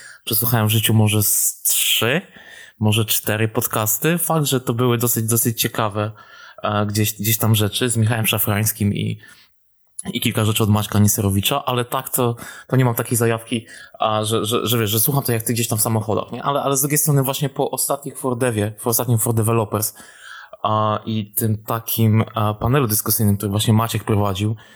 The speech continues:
gdzieś tam w ścieżce Botegi, padło tyle pytań odnośnie między innymi właśnie public speakingu, więc gdzieś tam pomyślałem, kurczę, dobra, to jest taki temat, który ludzi interesuje, mocno mamy się gdzieś tam tym podzielić, więc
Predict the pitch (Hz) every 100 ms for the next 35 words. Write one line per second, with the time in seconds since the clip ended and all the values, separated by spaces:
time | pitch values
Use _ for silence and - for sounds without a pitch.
0 | - - 107 110 104 - 101 110 98 104
1 | 110 98 123 - - - _ _ _ 147
2 | 135 127 254 269 - 180 - 120 120 135
3 | - 127 151 160 - 147 151 139 147 135
4 | 139 139 135 127 120 - 113 131 123 120
5 | 113 117 113 - 113 113 101 - 107 110
6 | 107 107 127 107 101 113 101 101 147 151
7 | 135 147 131 - 120 120 117 117 110 107
8 | - 113 117 - - - 113 - 117 107
9 | 107 107 107 113 110 104 110 101 98 101
10 | 113 117 - -